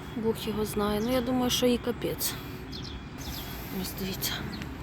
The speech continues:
які красиві. Вони так пахнуть. Ой, друзі. Гвоздики супер. Я спробую її покласти.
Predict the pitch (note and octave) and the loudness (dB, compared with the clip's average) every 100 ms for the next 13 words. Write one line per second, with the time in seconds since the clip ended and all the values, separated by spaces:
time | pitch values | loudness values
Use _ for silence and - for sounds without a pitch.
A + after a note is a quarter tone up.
0 | - - - - - G#3 G3 G#3 A3+ G#3+ | -8 -6 -4 -2 0 2 6 6 6 4
1 | - D#4 E4 A#3 F#3+ - - - - - | 8 8 10 8 8 4 -10 -10 -10 -10
2 | - - - - C4+ C4+ B3 A3+ - - | -10 -10 -10 8 10 12 10 8 4 -6
3 | - A3+ G#3+ D4 E4 D4+ D4 D4 D4 - | -8 -4 2 4 4 2 2 2 -2 -4
4 | - - - - - - - - - - | -8 -6 -6 -6 -6 -6 -6 -6 -6 -6
5 | - - - G3+ A3+ A3 G3+ A3 - G#3 | -6 -6 -4 0 0 2 6 4 4 -2
6 | - A3 G3+ F#3 - - - - - - | 0 0 2 0 -2 -6 -8 -8 -8 -8
7 | - - - - - - - - - - | -8 -8 -8 -8 -8 -8 -8 -6 -6 -6
8 | - - - - - - - - - - | -6 -6 -6 -6 -8 -8 -8 -8 -8 -6
9 | - - D#4 E4 - A#3 G3 F#3+ G3 G3 | -4 4 6 6 8 8 10 12 10 10
10 | G#3+ G#3 A3 G#3 G3+ - | 6 4 8 8 8 0